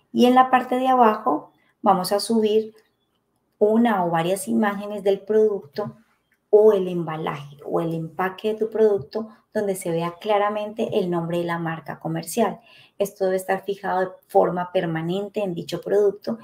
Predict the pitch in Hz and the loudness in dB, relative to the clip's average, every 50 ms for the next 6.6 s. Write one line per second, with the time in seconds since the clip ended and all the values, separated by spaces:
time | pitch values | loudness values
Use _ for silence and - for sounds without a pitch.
0 | - - - - - - 262 247 247 233 220 202 202 196 208 202 202 196 202 - | -16 -20 -20 -12 -6 -2 0 2 4 4 4 4 4 2 2 0 -2 -4 -6 -6
1 | - 170 165 165 - _ _ _ _ _ _ - 214 208 196 185 170 160 - - | -6 -6 -6 -6 -10 _ _ _ _ _ _ 2 2 4 4 2 0 -2 -6 -4
2 | 175 170 170 175 175 - - 190 170 - 180 175 - - - - - 139 143 - | -4 -2 -2 -4 -4 -4 -6 -6 -6 -6 -10 -12 -10 -10 -10 -8 -8 -8 -8 -8
3 | - 139 - 180 175 175 190 180 175 175 180 202 202 202 180 185 175 175 170 170 | -12 -10 -8 -8 -8 -6 -6 -6 -4 -6 -6 -6 -6 -6 -6 -4 -4 -4 -2 -2
4 | 180 175 180 180 - 196 190 190 - - - 185 175 170 180 202 196 - - 220 | -2 -2 -2 -2 -2 -2 -2 -2 -4 -6 -6 -4 -2 -2 -2 -4 -4 -4 -6 -4
5 | 220 208 - - - 175 170 170 170 - _ _ _ _ _ _ _ _ _ - | -4 -6 -8 -6 -6 -4 -4 -4 -6 -10 _ _ _ _ _ _ _ _ _ 6
6 | 220 220 220 220 220 - 190 - - - - - | 8 8 8 8 4 0 -8 -8 -8 -8 -8 -8